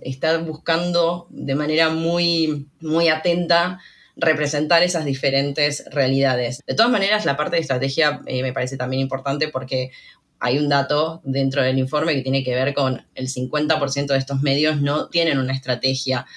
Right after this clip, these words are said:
eh, de inteligencia artificial. Entonces, todos esos esfuerzos que,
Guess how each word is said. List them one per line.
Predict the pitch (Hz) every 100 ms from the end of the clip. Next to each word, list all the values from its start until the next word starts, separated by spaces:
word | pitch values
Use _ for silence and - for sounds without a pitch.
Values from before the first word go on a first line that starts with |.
| - -
eh, | 127 113 123 - 127
de | 131
inteligencia | 131 123 127 135 131
artificial. | 127 139 131 127 131 117 - - -
Entonces, | - 127 156 151 151 -
todos | 175 170
esos | 165 160 156
esfuerzos | 131 160 160 180 160 - - - _ - _
que, | - - -